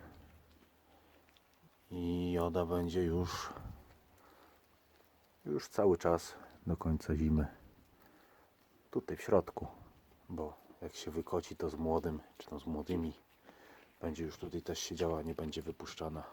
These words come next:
Chyba że będzie już cieplej i młode będą, e, silne, to będzie sobie wychodziła.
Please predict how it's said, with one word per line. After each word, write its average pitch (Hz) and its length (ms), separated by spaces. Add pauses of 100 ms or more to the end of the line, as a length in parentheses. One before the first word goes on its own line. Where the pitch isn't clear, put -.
(720)
Chyba 117 180
że 90 100
będzie 80 280
już - 260 (140)
cieplej 80 440 (640)
i 101 80
młode 80 320
będą, 76 360 (1160)
e, 80 300 (140)
silne, 78 560
to 71 180 (380)
będzie 80 220
sobie 80 240
wychodziła. 90 600